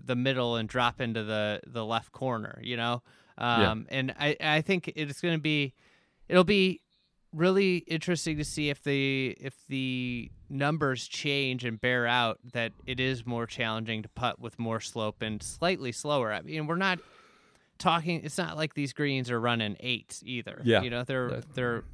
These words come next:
Speaker 1: quick, but they have slope because they're a little bit slower than normal.
Speaker 2: And that was noticeable for you on the cover today, discernible. You could see it with the putts di-, you know, diving below the hole.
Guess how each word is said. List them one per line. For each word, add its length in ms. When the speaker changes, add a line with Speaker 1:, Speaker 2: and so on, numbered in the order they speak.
Speaker 1:
quick, 320
but 180
they 160
have 580
slope 580
because 380
they're 340
a 100
little 360
bit 200
slower 500
than 200
normal. 400
Speaker 2:
And 160
that 60
was 180
noticeable 480
for 140
you 100
on 80
the 60
cover 260
today, 320
discernible. 580
You 80
could 160
see 260
it 180
with 160
the 60
putts 380
di-, 540
you 80
know, 100
diving 340
below 200
the 60
hole. 280